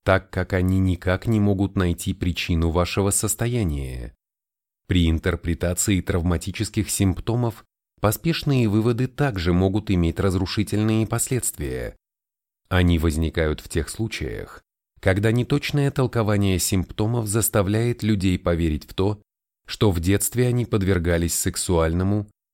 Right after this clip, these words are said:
физическому или даже ритуальному насилию, хотя на самом деле этого не было.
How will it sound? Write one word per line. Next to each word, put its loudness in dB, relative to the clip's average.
физическому 0
или 4
даже 4
ритуальному 2
насилию, -2
хотя 0
на 0
самом 0
деле 0
этого -2
не 0
было. -6